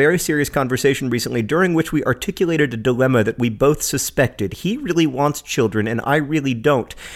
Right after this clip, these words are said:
He said that at age twenty we are too young to break up because of a potential future issue, but it's making it hard to picture a future with him. Do we break up now because of this difference or wait to see if one of us changes our mind?"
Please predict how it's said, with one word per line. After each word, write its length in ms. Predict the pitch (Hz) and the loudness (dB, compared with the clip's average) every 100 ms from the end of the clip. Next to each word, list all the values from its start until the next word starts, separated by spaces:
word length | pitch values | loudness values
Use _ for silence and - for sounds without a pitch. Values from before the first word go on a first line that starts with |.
| - | -6
He 160 | 220 233 | -2 2
said 300 | - 202 165 | 2 2 4
that 100 | 151 | 2
at 80 | 151 | 2
age 340 | 175 175 - | 0 0 -4
twenty 360 | - 202 175 120 | -2 -2 2 2
we 160 | 113 | 2
are 80 | 135 | 2
too 180 | 139 151 | 0 0
young 260 | 143 131 120 | 2 2 0
to 80 | 131 | -2
break 280 | 120 117 127 | 0 2 2
up 180 | 117 | 0
because 300 | 117 - 113 | -2 -2 0
of 100 | 117 | -2
a 80 | 110 | -2
potential 460 | 107 - 123 110 120 | -4 0 0 0 -2
future 320 | 127 117 143 | -2 -2 0
issue, 320 | 196 208 139 | 2 2 0
but 160 | 123 139 | 0 -2
it's 140 | - | -2
making 300 | 175 226 285 | 0 0 2
it 80 | 196 | 0
hard 200 | 156 143 | 0 -2
to 80 | 139 | 0
picture 320 | 135 - 147 | -2 0 -2
a 40 | |
future 360 | 151 220 214 143 | -2 -2 -2 0
with 140 | 117 | 0
him. 200 | 117 95 - - - - | 0 -2 -4 -14 -8 0
Do 80 | |
we 80 | 156 | 2
break 300 | 151 190 214 | 2 2 2
up 140 | - 127 | 0 2
now 200 | 135 151 | 0 0
because 300 | 151 160 143 | -2 -4 -6
of 100 | 131 | -4
this 140 | 139 | -4
difference 380 | 123 151 190 185 | -2 -4 -2 -2
or 160 | - 143 | 0 2
wait 280 | 139 165 160 | 2 0 -2
to 80 | 151 | -6
see 180 | 151 | -2
if 140 | 135 - | -2 0
one 220 | 127 143 | 0 0
of 100 | 131 | 2
us 140 | 120 - | -2 -2
changes 520 | - 135 123 131 117 | -2 -2 0 -2 -2
our 260 | 127 117 113 | -2 -2 0
mind?" 680 | 117 113 107 98 82 85 | 0 0 0 -2 -2 -4